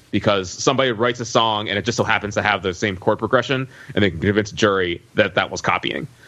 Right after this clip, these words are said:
Um, so, uh, I guess all that is to say that, sure, yeah, all the songs are sounding the same, and you're, do-, you're doing remix stuff. That, that's, you know, that is what it is. Um, to take, try to take this back to the data set for, for just a second here,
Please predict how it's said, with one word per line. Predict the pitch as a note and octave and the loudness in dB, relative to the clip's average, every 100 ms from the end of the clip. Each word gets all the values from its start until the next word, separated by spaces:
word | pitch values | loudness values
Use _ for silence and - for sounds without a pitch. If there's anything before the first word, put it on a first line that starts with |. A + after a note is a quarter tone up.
| - _ | -20 _
Um, | G#2 G2 G2 G2 F#2+ | 0 2 2 -2 -2
so, | - C3 B2 A#2+ - | 0 2 2 -2 0
uh, | B2+ | 0
I | B2+ | 2
guess | C#3+ | 0
all | C#3+ B2 | 0 0
that | B2 | -2
is | A2+ | -4
to | A2 | -4
say | - A#2 | 0 2
that, | G#2 G#2+ G2+ | 2 -2 -2
sure, | - G#3+ C4+ D3+ | 0 0 0 0
yeah, | E3+ | 0
all | C3 | 0
the | F3+ | -2
songs | F#3+ F#3+ E3+ | -2 -2 0
are | |
sounding | F3 F3 D#3+ | 0 0 0
the | |
same, | D3+ D#3+ E3+ | 0 0 2
and | C3 | 0
you're, | B2 | 0
do-, | C3 C3 | 0 0
you're | C#3+ | 2
doing | C3 | 2
remix | D3 C3+ | 2 0
stuff. | - G2 - G#2+ - | 0 -2 -2 -6 -2
That, | B2+ | 0
that's, | D3+ C#3 - - _ C#3+ | 0 -2 -6 -18 _ 0
you | A2+ | 2
know, | F2 F2+ - - - - B2 | 0 -2 -10 -20 -20 -2 2
that | A#2+ | 2
is | B2 | 0
what | G2+ | 0
it | G#2+ | 0
is. | D#2+ - - _ _ - _ - | 0 -6 -18 _ _ -20 _ -2
Um, | G#2+ G#2 G2+ G2 - | 2 2 0 -6 -2
to | D3 | 0
take, | G#3+ G#3+ | 0 0
try | A#3+ | 0
to | B3+ | 0
take | G3+ | -4
this | D3+ | 0
back | D3 C#3+ | 0 0
to | D3+ | -4
the | A2+ G#2+ | 0 0
data | G2 B2 B2 | 2 -2 0
set | A#2 G#2 | -2 -2
for, | - G#2 F#2+ | -2 -4 -2
for | G#2+ | 0
just | A2 G#2 | 0 -2
a | |
second | F2+ B2 B2 | 0 0 0
here, | A2 G2+ F#2 | 0 2 0